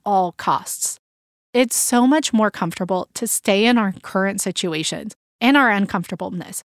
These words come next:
and our unhappiness because we're simply afraid. But having that awareness that our brains may be playing tricks on us can help us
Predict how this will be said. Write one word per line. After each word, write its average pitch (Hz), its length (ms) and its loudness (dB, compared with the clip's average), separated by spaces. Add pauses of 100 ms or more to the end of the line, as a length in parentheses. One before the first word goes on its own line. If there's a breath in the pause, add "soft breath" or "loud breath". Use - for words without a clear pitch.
(100)
and 254 180 4
our 269 140 4
unhappiness 170 880 -4 (260)
because - 560 -2
we're 320 160 0
simply 254 720 -4 (180)
afraid. 208 640 0 (640)
But 254 220 4
having 277 520 2
that 214 300 2
awareness 196 800 0
that 208 220 2
our 214 160 0
brains 202 600 0
may 196 240 0
be 202 140 -4
playing 190 340 -6
tricks - 300 -4
on 262 140 4
us 311 240 2 (200)
can - 200 -2
help 269 360 0
us 294 220 -2